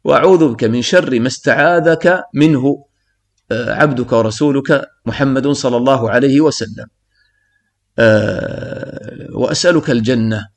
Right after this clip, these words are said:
وما قرب إليها من قول أو عمل، وأعوذ بك من النار وما قرب إليها من قول أو عمل، وما قضيت لي من قضاء فاجعل عاقبته رشدا".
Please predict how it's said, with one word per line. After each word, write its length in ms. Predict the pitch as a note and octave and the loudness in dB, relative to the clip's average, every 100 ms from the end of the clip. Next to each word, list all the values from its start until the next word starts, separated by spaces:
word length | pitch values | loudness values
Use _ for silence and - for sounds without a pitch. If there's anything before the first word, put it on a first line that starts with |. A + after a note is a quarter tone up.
| - | 0
وما 200 | B2+ A#2 | 2 2
قرب 360 | A2+ G#2+ G#2+ | 0 0 0
إليها 380 | G#2+ G#2+ G#2+ G#2+ | 0 0 0 -2
من 180 | G#2+ G2+ | -4 -4
قول 460 | G2+ A2 G#2 G#2 G2+ | -2 -2 0 -4 -4
أو 120 | G2 | -4
عمل، 320 | A2 C#3+ F#3+ - _ _ - | 0 0 0 -8 _ _ -2
وأعوذ 420 | A#2 - A2+ A2 | -2 0 -2 -2
بك 100 | A2 | -2
من 180 | G#2+ G#2+ | -2 0
النار 480 | G#2+ A2 D3 F3+ - | 0 0 0 -2 -4
وما 200 | G#2+ A2 | -4 -2
قرب 360 | A2+ G2+ G2+ | -4 -2 -4
إليها 440 | G#2+ G2+ A2 G#2+ G#2+ | -4 -2 -2 -2 -4
من 200 | G2+ G2 | -6 -4
قول 400 | A#2 A2 G#2 A2 | -2 -2 -4 -6
أو 140 | F#2+ | -4
عمل، 320 | B2 C#3+ E3 - _ _ _ _ _ _ | 0 0 0 -6 _ _ _ _ _ _
وما 240 | C3+ D#3+ G3+ | 2 4 4
قضيت 480 | G3+ C3 C3 A#2 A#2+ | 2 2 2 0 -2
لي 200 | A#2+ A2 | -2 0
من 160 | A2+ | -2
قضاء 600 | G#2+ A2 A2 A#2+ A#2 A#2+ | -4 -2 2 2 0 -4
فاجعل 640 | G#2 C#3 B2+ A#2 A#2+ A2+ | -4 -4 -4 -6 -4 -6
عاقبته 1040 | - B2 B2 - A2 G#2+ B2 A2+ A2+ C3+ A2 | -2 0 0 -2 -4 -2 -2 -4 -2 -2 0
رشدا". 720 | A#2+ - F#2 G2+ G#2 G2+ G#2 | -2 -4 -6 -4 -4 -6 -10